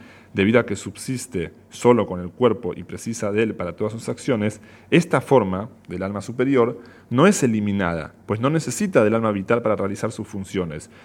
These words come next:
sino tiene el conocimiento conocimiento y entendimiento de conceptos que son inmateriales, como los ángeles. Conoce al creador de todo y se mantiene por siempre jamás. Eso es lo que expuso Shlomo sabiamente. El polvo volverá a la tierra como antes y el ruach,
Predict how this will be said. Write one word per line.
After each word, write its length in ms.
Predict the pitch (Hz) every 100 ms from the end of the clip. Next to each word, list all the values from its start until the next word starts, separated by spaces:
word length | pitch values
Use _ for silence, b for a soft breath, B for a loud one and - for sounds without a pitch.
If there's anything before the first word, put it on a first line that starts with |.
| -
sino 220 | 110 107
tiene 180 | 156 175
el 80 |
conocimiento 220 | 151 127 113 -
conocimiento 480 | 113 143 196 185
y 80 | 165
entendimiento 760 | 123 113 110 110 113 151 160 156
de 120 | 117
conceptos 560 | 110 107 - 143 - 147
que 120 | -
son 180 | - 135
inmateriales, 800 | 131 110 101 110 110 87 71 - _ _
como 160 | - 135
los 140 | 151
ángeles. 420 | 151 - - - - B B B
Conoce 340 | 120 143 170 170
al 140 | 143
creador 360 | 123 117 127 123
de 120 | 104
todo 260 | 131 156
y 60 | 156
se 100 | 120
mantiene 320 | 113 110 135
por 160 | 123 104
siempre 260 | 131 117
jamás. 440 | 107 101 98 - - B B B B -
Eso 240 | 180 185
es 40 |
lo 80 | 143
que 60 | 123
expuso 420 | - 147 147 139
Shlomo 440 | 135 120 110 135
sabiamente. 760 | 131 139 120 107 120 98 98 101
El 160 | 104 107
polvo 360 | 139 160 160
volverá 300 | 147 123 110
a 20 | 117
la 160 | 101
tierra 280 | 104 120 113
como 280 | 101 95 127
antes 420 | 165 165 180 180 B B
y 80 | 107
el 140 | 98
ruach, 420 | 117 196 120 117